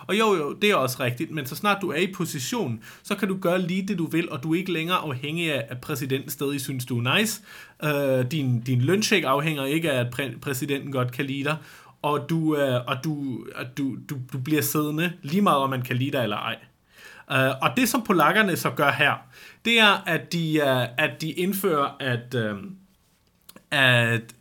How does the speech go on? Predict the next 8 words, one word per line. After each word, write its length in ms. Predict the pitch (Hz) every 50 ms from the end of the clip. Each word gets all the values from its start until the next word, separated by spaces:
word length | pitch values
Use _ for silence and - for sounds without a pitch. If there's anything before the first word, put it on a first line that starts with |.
| -
justitsministeren, 1000 | - 123 135 127 123 - 254 262 254 - 247 208 160 127 113 - - 120 113 110
altså 220 | - 123 123 127 135
den 180 | 123 127 127
udøvende 460 | 139 180 214 240 233 214 185 160 151 127
magt 280 | 113 110 117 - -
her, 120 | - 123 110 - - - - - - - - _ -
kan, 580 | - 180 156 143 143 143 135 131 131 131 123 101 - 107 -
kan, 320 | - 156 139 127 123 120